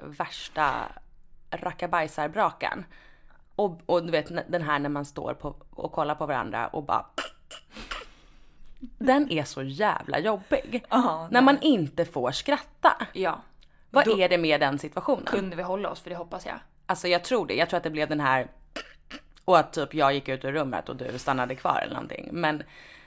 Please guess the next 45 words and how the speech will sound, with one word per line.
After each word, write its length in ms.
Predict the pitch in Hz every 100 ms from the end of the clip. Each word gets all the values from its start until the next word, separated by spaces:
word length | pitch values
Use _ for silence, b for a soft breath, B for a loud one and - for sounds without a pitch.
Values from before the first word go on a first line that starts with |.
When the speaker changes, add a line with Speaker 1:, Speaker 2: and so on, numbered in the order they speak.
| B
Speaker 1:
för 140 | - 175
att 120 | 170
det 60 | 190
är 120 | 208
ju 80 | 202
verkligen 400 | 135 131 131 135
en, 120 | 139
någonting 500 | 135 151 143 139 131
som 120 | 135
kan, 160 | 139 -
och 140 | - 160
jag 200 | 165 - - _ _ _
tänker 240 | 226 202
på 80 | 165
det 80 | 139
ganska 280 | 139 139 -
ofta 420 | - - - -
för 120 | -
att 80 | 147
det 100 | 160
händer 540 | 147 147 143 147 143 - _ -
typ 280 | 214 175
minst 260 | 156 135 -
en 100 | 143
gång 140 | 131 135
i 20 |
veckan 360 | 147 - 180
att 140 | - 151
någon 300 | 147 131 139
patient 540 | 147 - 135 143 - -
typ 260 | - -
råkar 240 | 156 147 147
fisa. 480 | 196 165 254 - 190 - b -
Speaker 2:
Mm. 280 | 160 151 165
Speaker 1:
Och 100 | 160
jag 180 | 143
brukar 200 | 175 160
bara, 180 | 131 -
"Nej, 140 | 208 262
men 160 | 190
det 140 | - 269
är 120 | 403
ingen 160 | 285 -
fara 360 | - - - -
liksom." 440 | - - - 175